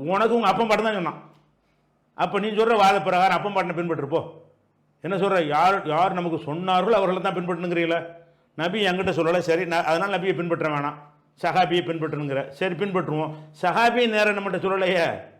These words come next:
அப்ப நீ என்ன தாபியா? அப்ப நீ, நீ தா-, தாபி சமுதாயத்தில் உள்ள ஆளா நீ? அப்ப வந்து சஹாபி உன்கிட்ட என்ன சொன்ன-, சஹாபி உன்கிட்ட சொன்னாரு, சஹாபி எங்கடா உன்கிட்ட சொன்னாங்க? சஹாபி உன்கிட்ட சொல்லல, நபி என்கிட்ட எப்படி சொல்லவில்லையோ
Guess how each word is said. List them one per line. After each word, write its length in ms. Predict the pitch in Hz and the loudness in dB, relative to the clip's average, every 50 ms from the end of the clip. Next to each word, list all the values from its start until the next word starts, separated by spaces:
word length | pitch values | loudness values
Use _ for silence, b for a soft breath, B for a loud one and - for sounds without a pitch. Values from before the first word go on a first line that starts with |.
| _ _ _ _ _ _ _ - | _ _ _ _ _ _ _ -8
அப்ப 100 | 165 185 190 | -4 -4 -2
நீ 80 | 208 202 | -2 -2
என்ன 120 | 180 135 160 160 | -2 0 2 2
தாபியா? 280 | 175 190 185 180 170 156 135 | 2 4 4 2 2 2 2
அப்ப 100 | 123 135 135 170 | 0 -4 -4 -4
நீ, 80 | 214 233 208 156 - - - - _ _ _ _ _ _ _ _ _ _ _ _ _ _ - | -4 -4 -6 -8 -10 -14 -20 -20 _ _ _ _ _ _ _ _ _ _ _ _ _ _ -8
நீ 80 | 165 175 - 170 | -6 -4 0 2
தா-, 160 | 170 170 156 - 165 | 2 2 2 2 2
தாபி 260 | 180 196 202 214 208 196 160 165 | 2 2 2 0 0 0 0 0
சமுதாயத்தில் 460 | 165 170 175 165 165 160 160 151 156 | 0 2 2 4 4 2 2 0 0
உள்ள 120 | 151 151 143 139 | 0 2 2 2
ஆளா 120 | 139 135 131 143 185 | 0 0 -2 -2 -2
நீ? 80 | 226 240 202 - - - - - b b b b b b _ _ _ - | -4 -4 -4 -6 -10 -14 -20 -20 b b b b b b _ _ _ -4
அப்ப 260 | 165 165 165 220 214 214 | -4 0 2 2 2 2
வந்து 160 | 214 214 220 220 214 180 160 175 | 2 2 2 2 2 2 2 2
சஹாபி 320 | 160 185 208 208 202 208 202 | 2 4 4 2 2 0 -2
உன்கிட்ட 240 | 196 196 180 190 190 | -2 -2 -2 -2 -2
என்ன 240 | 190 185 - - 196 185 | -2 -4 -4 -4 -4 -6
சொன்ன-, 180 | 185 170 - 170 | -6 -6 -6 -6
சஹாபி 260 | 165 170 214 208 185 202 208 | -2 -2 -2 -2 -2 -2 -4
உன்கிட்ட 260 | 196 - 190 185 175 156 170 | -4 -2 -4 -6 -6 -4 -4
சொன்னாரு, 280 | 175 170 165 165 - 175 | -2 -2 -2 -2 -2 0
சஹாபி 280 | 170 202 247 247 247 240 | 2 4 4 4 4 2
எங்கடா 200 | 226 220 214 208 | 2 4 2 2
உன்கிட்ட 220 | 202 196 185 190 | 2 0 -2 -2
சொன்னாங்க? 280 | 185 180 175 170 170 170 190 226 240 233 - - - - _ _ _ _ _ _ _ _ _ - | -2 -2 -2 0 0 0 0 0 -2 -4 -8 -12 -20 -20 _ _ _ _ _ _ _ _ _ -2
சஹாபி 380 | 180 175 170 233 247 247 247 262 254 | 0 2 4 4 4 4 4 4 2
உன்கிட்ட 240 | 247 240 240 226 226 202 | 2 2 2 2 2 2
சொல்லல, 220 | 214 208 208 202 190 175 156 147 156 | 2 2 2 2 2 2 2 0 0
நபி 200 | 175 175 214 220 208 | -2 -2 -2 -2 0
என்கிட்ட 240 | 196 202 208 196 196 | 0 0 0 0 0
எப்படி 160 | 175 180 175 156 | 0 0 -2 0
சொல்லவில்லையோ 580 | 170 170 175 170 165 156 156 143 135 135 151 | 0 2 2 2 2 0 -2 -2 0 0 0